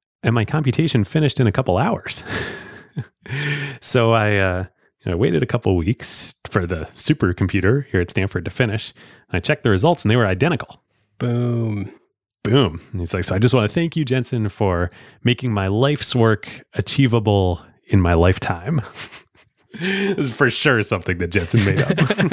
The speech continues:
Speaker 1: <laughs> Maybe he did, maybe he didn't.
Speaker 2: It's probably cobbled together from a few different people's experiences that he
Speaker 1: Probably. It's, it's a composite, but every word of it is true in spirit.
Speaker 2: Yes. There is a, a whole industry called scientific computing, or a whole segment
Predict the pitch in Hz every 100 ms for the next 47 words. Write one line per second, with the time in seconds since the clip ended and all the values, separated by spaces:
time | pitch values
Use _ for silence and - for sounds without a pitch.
0 | - - - 262 190 190 175 165 143 135
1 | 95 85 80 80 90 - 127 233 - 254
2 | 175 - 156 135 131 120 107 107 131 110
3 | 110 107 104 85 123 117 135 135 - -
4 | 135 143 120 156 - 87 143 - 135 151
5 | 190 185 151 117 90 76 78 139 - _
6 | _ _ _ _ - 110 104 135 107 101
7 | 104 87 87 85 78 - - - - 117
8 | 85 73 82 - 98 113 - _ _ 120
9 | 110 - - - - 131 123 123 120 120
10 | 113 110 117 - _ - 120 107 - -
11 | 175 185 185 185 147 135 - - 117 110
12 | 123 110 - 127 131 120 139 127 123 -
13 | 127 113 107 110 127 113 117 107 110 104